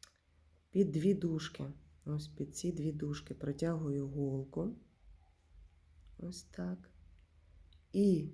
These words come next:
потім я ввожу голку ось в серединку цієї петлі.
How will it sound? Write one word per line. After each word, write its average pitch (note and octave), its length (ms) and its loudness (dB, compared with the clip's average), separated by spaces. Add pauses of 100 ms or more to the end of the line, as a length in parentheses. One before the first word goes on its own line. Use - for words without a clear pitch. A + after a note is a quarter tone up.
(280)
потім D#3 720 2 (2250)
я E3 220 2
ввожу D3+ 420 2
голку A3+ 520 2
ось D#3+ 280 -2
в - 40 -12
серединку E3+ 760 2
цієї E3 540 -2
петлі. D#3+ 540 -4